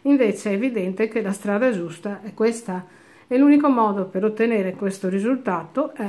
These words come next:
moltiplicare prima il cinque per otto, lasciando il tre così, svolgendo cinque per otto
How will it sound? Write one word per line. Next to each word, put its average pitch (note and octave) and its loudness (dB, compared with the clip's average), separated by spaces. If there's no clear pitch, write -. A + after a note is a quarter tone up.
moltiplicare F3+ -8
prima A#3+ 0
il G3+ -6
cinque G3 -4
per G3 -2
otto, E3+ -12
lasciando F#3 -4
il D#3+ -8
tre A#3 -2
così, G#3+ 0
svolgendo G3 2
cinque E3 -12
per F#3+ -4
otto F#3 -8